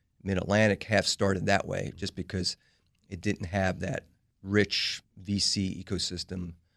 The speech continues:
that exists in other parts of the country. But at some point, you have to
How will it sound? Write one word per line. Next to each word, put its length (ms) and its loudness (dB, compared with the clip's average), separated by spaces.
that 320 -2
exists 360 -4
in 100 -6
other 180 -4
parts 320 -8
of 60 -16
the 60 -16
country. 500 -6
But 120 4
at 100 2
some 200 6
point, 420 6
you 160 0
have 260 6
to 540 4